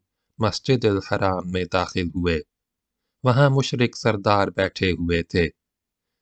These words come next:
अबू जहल ने नबी सल्लल्लाहु अलैहि वसल्लम को देखा और तमस्खर से कहा, "अब्द मनाफ वालो, देखो तुम्हारा नबी आ गया।" उकबा बिन रबिया बोला,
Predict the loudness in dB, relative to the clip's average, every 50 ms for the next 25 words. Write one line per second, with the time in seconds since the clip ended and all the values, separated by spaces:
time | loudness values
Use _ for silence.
0 | _ -4 -2 0 0 0 0 2 2 2 2 4 2 2 2 2 2 2 2 2
1 | 0 0 0 0 -2 -2 -2 -2 -2 0 0 0 0 2 2 0 0 0 0 0
2 | 0 0 0 -2 -2 -4 -2 -2 -4 -4 -4 -4 -4 -4 -2 -2 -2 -4 -4 -4
3 | -4 -4 -2 -2 -4 -6 -6 -2 0 0 0 0 -2 -6 _ _ _ _ _ _
4 | 2 4 4 4 4 2 -2 -2 -2 -2 -4 -6 -6 -4 -4 -4 -2 -2 -4 -4
5 | -2 -2 -2 0 2 2 2 0 -2 _ _ _ _ _ _ _ _ _ _ _
6 | _ _ _ _ _ _ _ 2 2 2 2 0 -2 -2 -2 0 2 2 2 2
7 | 0 -2 -2 0 0 2 2 2 2 2 0 -2 _ _ _ _ _ _ _ _
8 | _ 0 2 2 2 2 0 0 2 0 0 0 2 2 4 4 2 2 0 -2
9 | -2 -2 0 0 0 2 0 0 0 -2 -2 -2 -4 -4 -6 _ _ _ _ _
10 | _ _ _ _ _ _ _ _ _ _ _ _ _ _ _ _ _ _ _ _
11 | _ _ -4 -4 -4 -2 0 2 4 4 4 4 2 2 2 2 2 0 0 0
12 | 0 0 2 2 0 0 0 0 0 2 2 2 2 0